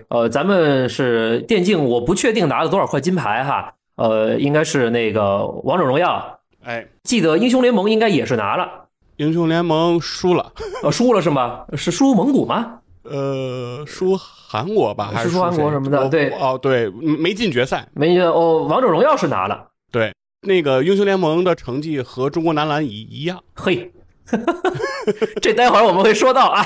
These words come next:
Speaker 1: <laughs> 对，
Speaker 2: 嗯。
Speaker 1: 挺有意思啊，就是，呃，至少说电竞这个项目在这种的，呃，综合性体育比赛中间，呃，是被纳进去了。
Speaker 2: 是。
Speaker 1: 那我们可以比如说畅想未来的奥运会。
Speaker 2: 嗯。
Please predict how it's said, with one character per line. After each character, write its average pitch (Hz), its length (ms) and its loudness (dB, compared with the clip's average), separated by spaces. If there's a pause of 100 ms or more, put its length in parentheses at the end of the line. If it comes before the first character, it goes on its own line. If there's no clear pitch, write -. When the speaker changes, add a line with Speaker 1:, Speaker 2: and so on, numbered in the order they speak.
(500)
Speaker 1:
<laughs> 196 320 0
对， 139 300 0
Speaker 2:
嗯。 131 40 -2
Speaker 1:
挺 - 140 -2
有 160 180 2
意 160 160 4
思 135 120 0
啊， 127 120 2
就 156 120 2
是， 156 200 0 (160)
呃， 143 380 4
至 165 160 0
少 160 140 0
说 165 100 2
电 233 240 0
竞 254 160 2
这 180 100 4
个 175 80 4
项 175 280 -2
目 127 360 -2
在 110 720 0 (300)
这 190 100 2
种 110 260 0
的， 110 460 0
呃， 117 200 0
综 262 260 2
合 127 180 0
性 127 260 -2
体 117 160 -8
育 110 80 2
比 113 120 0
赛 117 120 0
中 123 140 0
间， 135 240 0 (500)
呃， - 180 -8
是 131 180 -4
被 120 180 0
纳 185 240 -2
进 110 140 -4
去 104 160 -4
了。 90 140 -4 (120)
Speaker 2:
是。 - 200 -8
Speaker 1:
那 117 160 0
我 104 120 0
们 120 220 -2
可 - 160 -4
以 113 220 0 (120)
比 - 80 -6
如 104 80 2
说 117 80 4
畅 147 240 -2
想 95 220 -4
未 151 220 2
来 101 260 -2
的 127 380 -4 (140)
奥 190 220 2
运 101 160 0
会。 95 240 -4 (360)
Speaker 2:
嗯。 127 320 -6